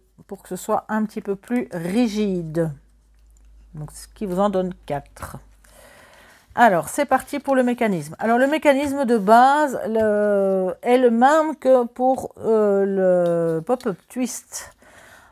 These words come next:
en fait. Donc, on a sept centimètres sur seize centimètres. Donc, je vais devoir faire ma croix. Et la croix va donc correspondre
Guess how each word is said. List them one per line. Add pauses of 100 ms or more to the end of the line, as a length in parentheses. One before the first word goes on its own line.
(100)
en
fait.
Donc,
on
a
sept
centimètres
sur
seize
centimètres.
Donc,
je
vais
devoir
faire
ma
croix. (840)
Et
la
croix
va
donc
correspondre